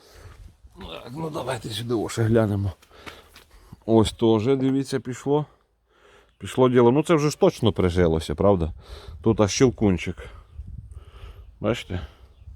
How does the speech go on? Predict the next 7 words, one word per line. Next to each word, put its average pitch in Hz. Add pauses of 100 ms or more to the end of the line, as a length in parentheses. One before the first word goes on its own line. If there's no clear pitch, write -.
(920)
Пішов. 98 (1500)
Тут, 135
а, 113
в 104
нас 107 (880)
теж 104
щелкунчик 170